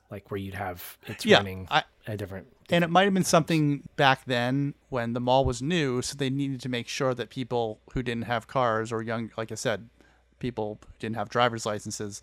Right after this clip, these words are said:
Speaker 2: could also enjoy all that the mall had to offer. So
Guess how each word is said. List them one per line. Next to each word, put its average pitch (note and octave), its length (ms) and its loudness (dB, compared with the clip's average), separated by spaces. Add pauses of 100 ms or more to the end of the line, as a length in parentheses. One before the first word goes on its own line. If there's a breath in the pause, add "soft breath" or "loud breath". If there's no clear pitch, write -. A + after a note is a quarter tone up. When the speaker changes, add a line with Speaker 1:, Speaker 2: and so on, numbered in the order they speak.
(340 soft breath)
Speaker 2:
could A2+ 320 -2 (220)
also B2 460 4 (160)
enjoy A#2+ 680 0 (420 soft breath)
all A#2 240 2
that A#2 160 -4
the A2 80 -6
mall G#2+ 240 0
had A2 160 -2
to G#2+ 80 -4
offer. F#2+ 480 -4 (380 soft breath)
So G#2 360 -4